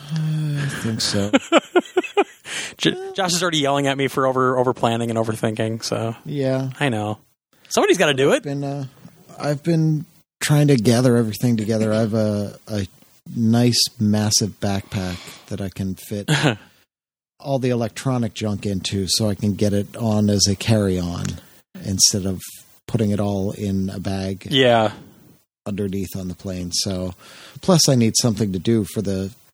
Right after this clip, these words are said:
Speaker 1: fourteen hours that I'm on the plane.
Speaker 2: What?
Speaker 1: Um, all right, so it's like eight or
Speaker 2: It's not
Speaker 1: something.
Speaker 2: even eight.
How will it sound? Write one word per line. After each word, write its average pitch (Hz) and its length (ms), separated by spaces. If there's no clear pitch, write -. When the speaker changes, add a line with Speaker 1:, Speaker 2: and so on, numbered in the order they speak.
Speaker 1:
fourteen 113 420
hours 98 440
that 107 100
I'm 101 100
on 98 140
the 92 80
plane. 98 460
Speaker 2:
What? 466 460
Speaker 1:
Um, 107 380
all 120 120
right, 82 260
so 101 220
it's - 180
like 185 220
eight - 240
or - 20
Speaker 2:
It's 269 260
not 214 180
Speaker 1:
something. 196 40
Speaker 2:
even 180 200
eight. 135 500